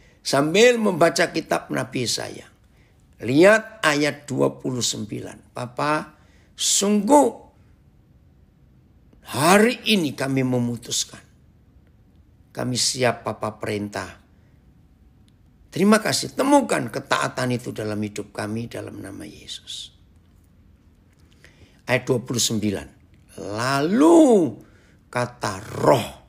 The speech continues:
kepada Filipus, "Pergilah ke situ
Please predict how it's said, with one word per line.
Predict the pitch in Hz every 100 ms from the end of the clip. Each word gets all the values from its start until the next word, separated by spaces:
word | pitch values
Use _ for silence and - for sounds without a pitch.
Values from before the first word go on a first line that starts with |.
| _ _ _ _ _ -
kepada | 113 - 107 - 104
Filipus, | - - 160 170 147 - - - - - - _ _ _ _ _ _ -
"Pergilah | 113 - - 277 311 247 -
ke | 139
situ | - 117 - 226